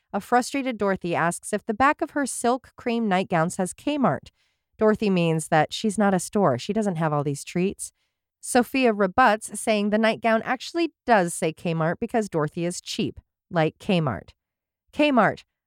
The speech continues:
our clothes walked so Walmarts could run. Overwhelmed by the day's news, Dorothy rolls over toward her mother and begins to reminisce about the time.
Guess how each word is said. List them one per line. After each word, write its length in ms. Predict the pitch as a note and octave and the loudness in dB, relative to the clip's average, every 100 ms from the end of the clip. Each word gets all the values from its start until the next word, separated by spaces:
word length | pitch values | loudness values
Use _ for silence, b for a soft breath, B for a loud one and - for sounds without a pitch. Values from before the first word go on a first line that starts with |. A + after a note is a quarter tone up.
| - | 0
our 160 | G#3 A3 | 2 2
clothes 460 | - G#3+ G3+ F#3+ | 0 0 0 -2
walked 380 | F3+ E3 - - | 0 0 0 -4
so 280 | - D#3+ C#3+ | -6 -2 -2
Walmarts 640 | C#3 D#3+ D3+ C#3 A#2+ - | 0 0 0 -2 -4 -8
could 220 | D3 C#3 | -8 -6
run. 340 | C#3 B2 A#2+ A2+ _ _ _ _ _ _ _ _ _ _ - | -4 -4 -6 -14 _ _ _ _ _ _ _ _ _ _ -2
Overwhelmed 600 | E4+ F#4+ F4 B3 G#3 G#3 | 0 0 0 2 2 0
by 140 | F#3+ F3 | -2 -2
the 100 | E3+ | -4
day's 380 | F3 E3 D#3+ D#3+ | -2 -2 -2 -2
news, 340 | D#3 D3+ D#3 | 0 0 -2
Dorothy 360 | F#3+ F#3+ - G3+ | 0 0 0 2
rolls 280 | F#3+ G3 | 4 4
over 260 | F3+ E3 F3+ | 2 0 0
toward 320 | - F#3+ F3 | -2 0 0
her 140 | E3+ E3 | 0 0
mother 320 | D3+ D3 E3 | 0 2 2
and 140 | E3+ | 2
begins 440 | F#3+ G3+ G#3+ A3 - | 0 2 2 0 -4
to 120 | A3+ | -2
reminisce 540 | G3+ G3 F#3 E3 - | 0 2 2 0 0
about 280 | F3 F3 G3 | 2 2 2
the 80 | G#3 | -4
time. 720 | - G3+ F#3 F3+ F3+ F#3 F#3+ | -2 0 2 2 0 0 -2